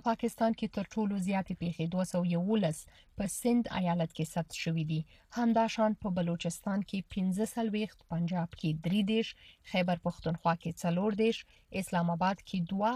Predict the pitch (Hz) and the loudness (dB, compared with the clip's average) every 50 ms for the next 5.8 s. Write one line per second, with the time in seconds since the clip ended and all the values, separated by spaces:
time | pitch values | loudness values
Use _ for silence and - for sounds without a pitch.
0 | 240 - - 196 196 202 202 185 226 220 226 208 - 277 277 - _ - 190 180 | -2 0 0 0 2 2 0 0 0 0 0 0 -2 -4 -4 -4 _ -2 -2 0
1 | - 180 175 - - - 202 208 214 208 - - 208 214 196 - - - - - | 0 -4 -4 -4 -4 -4 -2 0 0 -2 -2 -2 -2 -2 -4 -6 -12 -20 -20 -20
2 | _ - 214 208 202 185 - 247 254 247 214 180 170 165 175 170 - - 180 175 | _ 0 2 2 2 4 4 4 6 6 4 2 2 0 -2 -4 -2 0 0 2
3 | 175 175 180 180 180 185 190 180 170 160 160 165 180 - - - 175 - - 180 | 2 2 2 2 2 2 2 2 2 2 2 0 -2 -4 -4 -8 -8 -4 -4 -4
4 | 175 - - 185 180 180 180 170 - - - - - 175 175 175 165 170 170 175 | -4 -2 -2 0 2 2 2 2 0 -4 -10 -6 -4 -2 -2 -2 -2 -2 -2 -2
5 | 175 160 180 170 170 - _ _ _ _ _ - - - 208 | -2 0 0 -2 -2 -2 _ _ _ _ _ -16 -6 -4 -4